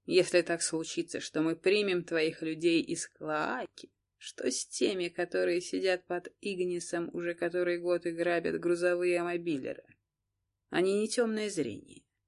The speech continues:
Перестали ими быть, когда покинули родной город. Эти старики-консерваторы полагают, что Темное Зрение можно возродить без чьей-либо помощи, если пойти по пути мести и сопротивления.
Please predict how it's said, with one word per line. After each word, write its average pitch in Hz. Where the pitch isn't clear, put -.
Перестали 196
ими 160
быть, 269
когда 170
покинули 180
родной 156
город. -
Эти 320
старики-консерваторы 269
полагают, 208
что -
Темное 226
Зрение 196
можно 175
возродить 175
без 165
чьей-либо 180
помощи, -
если 214
пойти 160
по 160
пути 165
мести 165
и 196
сопротивления. 160